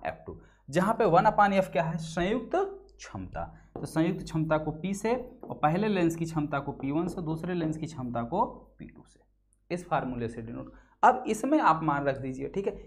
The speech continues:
इसमें अगर आप मान रखेंगे तो संयुक्त focus दूरी आपकी निकल आएगी, ठीक है। ये तो हम आपको बस simple सा एक question solve करने के लिए थोड़ा सा तरीका बता दिया, ठीक है। बाकी ब-, इसके बारे में थोड़ा सा detail में जो है हम लोग कल बात करेंगे, ठीक है।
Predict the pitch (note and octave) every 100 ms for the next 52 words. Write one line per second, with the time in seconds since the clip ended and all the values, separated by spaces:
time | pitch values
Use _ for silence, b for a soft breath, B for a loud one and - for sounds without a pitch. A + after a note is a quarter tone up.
0 | - A3 A#3 C4 A3+ F3 E3+ D#3+ D#3+ C#3
1 | D#3 D3+ D#3 E3 F#3 E3 - D3 D#3 D#3+
2 | D3 C3+ B2 A#2 B2 B2 A#2 - G3 B3+
3 | - - G#2+ G2+ - - - A#2+ - -
4 | _ - E3+ G#3+ - - b b b _
5 | G3+ A#3 F3+ G#3 C4 B B B B -
6 | D#3 D#3+ F#3+ E3+ - G3 G3+ A#3 A#3 G3
7 | G3 - - _ _ _ F3 F3 B3 B3+
8 | G3+ F#3+ F3 F3 E3 D#3+ D#3+ D#3+ D3+ D3
9 | D#3 D#3 D3+ D#3+ G3 D#3+ C#3 C#3 D#3 F3+
10 | G3+ - - C3+ C#3 E3+ D#3 D3 - D3+
11 | - D3 D3+ C3+ C#3+ C#3 - C#3 - A#2+
12 | C#3+ E3+ F3+ D3+ A#2+ A2+ A#2 B2+ E3+ A#2
13 | C3 C#3 C#3 C#3+ D3 D#3+ D#3+ E3 G#3+